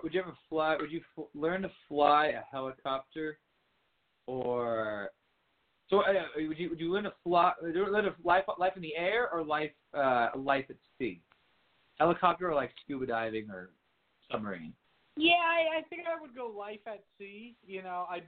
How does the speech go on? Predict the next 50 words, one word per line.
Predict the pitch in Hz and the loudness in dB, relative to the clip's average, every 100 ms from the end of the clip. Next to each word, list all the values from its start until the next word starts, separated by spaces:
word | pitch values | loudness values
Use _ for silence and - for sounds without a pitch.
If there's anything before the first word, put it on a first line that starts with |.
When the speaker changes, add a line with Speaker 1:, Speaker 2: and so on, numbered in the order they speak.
| 180 175 | -10 -8
Speaker 2:
I | 175 | -8
have | 170 185 170 | -8 -12 -10
gotten | 180 285 _ | -12 -12 _
seasick | 180 180 175 196 185 | -14 -14 -8 -6 -4
when | 175 | -4
I've | 160 | -4
been | 170 | -4
in | 156 | -4
a | |
boat, | 151 165 | -4 -2
but | 170 | 2
I | 170 | 4
also | 240 247 | 2 0
have | 226 226 | -4 -4
a | 180 - | -6 -6
fear | 196 180 | -2 -2
of | 127 - | -2 -8
heights. | 147 113 107 - - | -10 -10 -14 -8 -2
So | 143 | 0
I | 160 | 0
think | 165 208 202 | 0 -2 2
that | 202 180 165 - _ _ _ - | 4 6 4 -4 _ _ _ -2
being | 175 185 | 2 4
Speaker 1:
Mm. | 175 | 4
Speaker 2:
in | |
a, | 156 - - - - - | 2 -2 -14 -18 -16 -2
certainly | 233 220 170 - - | 2 2 -2 -10 -6
flying | 180 208 269 226 160 | 0 0 0 -6 -8
a | |
helicopter | 143 143 135 143 143 | -8 -10 -10 -12 -10
may | 208 311 | -8 -8
be | 302 | -6
kinda | 247 226 190 | -6 -6 -6
cool, | - 240 214 180 | -4 0 0 0
but | 170 175 | 0 0
as | 170 165 214 | -4 -4 -2
somebody | 202 202 185 151 | 0 0 -2 -2
that | 160 156 151 147 _ _ _ _ _ _ - | -2 -2 -6 -8 _ _ _ _ _ _ -6
not | 175 185 190 | -4 -2 -2
a | 190 | -2
cool, | 202 190 180 - 165 | 0 2 2 0 -2
not | 165 175 160 | 0 0 -2
great | 147 160 | 0 2
with | 156 | 0
the | 147 | -2
heights, | 160 160 | -2 -2
and | 147 - | -4 -2
sometimes | 165 165 147 | 2 2 0
I, | 135 - | -6 -4
I'll | 135 | -4